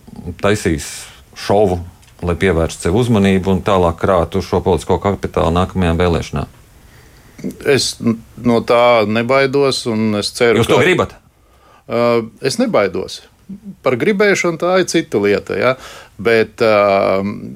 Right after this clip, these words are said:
Speaker 2: es ceru, ka mēs strādāsim kolektīvā, ā, strādāsim kopīgi, ar kopīgām idejām. Un, jā, Aldim izdodas, ā, varbūt šie te teatrālie gājieni.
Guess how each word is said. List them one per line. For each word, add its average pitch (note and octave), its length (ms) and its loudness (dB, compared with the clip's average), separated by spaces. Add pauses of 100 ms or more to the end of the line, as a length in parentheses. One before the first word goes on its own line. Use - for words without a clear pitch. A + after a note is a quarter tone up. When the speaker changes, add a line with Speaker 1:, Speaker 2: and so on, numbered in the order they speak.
Speaker 2:
es B2 260 0
ceru, C3 300 2
ka G2+ 140 -6
mēs G#2 200 -4
strādāsim G2 580 -2
kolektīvā, F3 760 2
ā, G#2+ 380 -6 (200)
strādāsim F#2 800 -2
kopīgi, C3+ 640 0
ar G2+ 180 -4
kopīgām G#2+ 540 0
idejām. D3+ 480 2 (480)
Un, A2 400 2
jā, F3 320 2 (720)
Aldim C3 500 0 (320)
izdodas, F#2 800 0
ā, G2 120 0 (260)
varbūt F#2+ 400 -2 (640)
šie - 260 -4
te F#2+ 140 -4
teatrālie G2 640 2
gājieni. E3 560 0